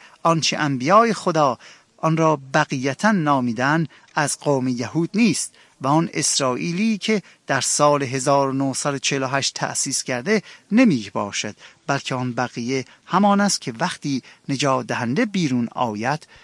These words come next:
یعنی وقتی عیسی مسیح دوباره بیاید و مؤمنین را با خود بردارد، می باشد. در کتاب اشعیای نبی و زکریای نبی و رسالهٔ پولس رسول به این موضوع اشاره شده است که می‌گوید:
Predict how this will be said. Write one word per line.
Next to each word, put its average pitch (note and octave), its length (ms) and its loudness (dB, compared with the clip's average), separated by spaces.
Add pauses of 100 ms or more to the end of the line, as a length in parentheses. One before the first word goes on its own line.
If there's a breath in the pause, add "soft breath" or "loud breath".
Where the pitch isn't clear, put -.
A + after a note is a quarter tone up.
(220 soft breath)
یعنی C#3 260 0
وقتی C3+ 280 -2
عیسی B2 300 0
مسیح C3+ 440 0
دوباره F#3 400 4
بیاید A#2 440 -2 (300 loud breath)
و D#3+ 100 4
مؤمنین D3+ 540 4
را C#3+ 240 0 (240 soft breath)
با C3+ 160 2
خود B2+ 320 -6
بردارد، A#2+ 720 -2
می A2 120 -6
باشد. G#2+ 480 -6 (800 soft breath)
در F3+ 100 2
کتاب A3 440 2 (340)
اشعیای E3+ 600 4
نبی D#3 400 0 (400 soft breath)
و C3+ 200 2
زکریای C#3+ 720 2
نبی D3 380 0 (260 soft breath)
و C#3+ 160 0
رسالهٔ C#3 600 2
پولس F3+ 380 0
رسول D3+ 360 0
به C3+ 120 -4
این G3+ 180 0
موضوع D#3+ 400 0 (280 loud breath)
اشاره D#3+ 380 2
شده B2 240 0
است A#2+ 200 0
که C3+ 100 -4
می‌گوید: B2+ 440 0